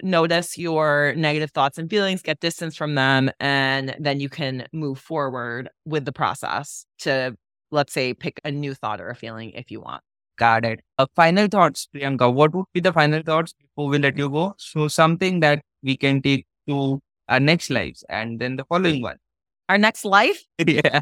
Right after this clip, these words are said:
Speaker 1: I really feel like we need to focus on this one. Something that has, I've realized through doing this work and just my own personal development is, as you get older, it's really important to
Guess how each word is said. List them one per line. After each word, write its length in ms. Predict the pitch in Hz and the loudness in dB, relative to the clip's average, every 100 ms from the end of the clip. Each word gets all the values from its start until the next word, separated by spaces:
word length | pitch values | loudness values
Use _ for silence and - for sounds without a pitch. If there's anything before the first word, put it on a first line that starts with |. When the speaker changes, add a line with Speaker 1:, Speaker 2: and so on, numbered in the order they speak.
| - | 4
Speaker 1:
I 60 | 285 | 4
really 260 | 302 359 | 6 4
feel 160 | 349 320 | 4 4
like 120 | 320 | 4
we 120 | 294 | 0
need 140 | 285 262 | -2 0
to 60 | |
focus 320 | 269 240 262 | 2 2 2
on 160 | 214 202 | 0 2
this 220 | 240 - | 0 0
one. 320 | 175 151 165 - _ - | 0 0 0 -8 _ -2
Something 560 | 294 285 339 370 294 190 | 4 6 6 4 2 0
that 260 | 214 214 214 | 4 4 6
has, 320 | 214 185 170 - - | 2 0 -6 -6 0
I've 160 | 185 185 | 2 2
realized 400 | 185 185 196 196 | 4 6 4 0
through 120 | 180 | -6
doing 220 | 175 170 | -6 -4
this 180 | 160 - | -6 -4
work 340 | 156 156 165 | -2 -2 -4
and 100 | 160 | -6
just 160 | 147 165 | -6 -6
my 120 | 151 | -4
own 200 | 156 151 | -4 -6
personal 340 | 165 156 160 | -8 -10 -10
development 580 | 151 139 127 151 160 156 - | -8 -4 -4 -2 -4 -6 -8
is, 680 | 160 156 156 147 151 151 - _ 185 | -4 -2 0 0 -2 -8 -18 _ 0
as 240 | 190 208 | 2 2
you 80 | 247 | 0
get 120 | 247 - | 0 0
older, 560 | 185 190 208 214 - _ _ - | 0 2 4 4 2 _ _ -10
it's 200 | - 180 | -8 -2
really 280 | 180 190 | 0 0
important 600 | 202 202 190 170 175 165 | 0 -2 -4 -4 -6 -10
to 680 | - - 165 160 151 151 151 | -10 -8 -6 -6 -6 -6 -8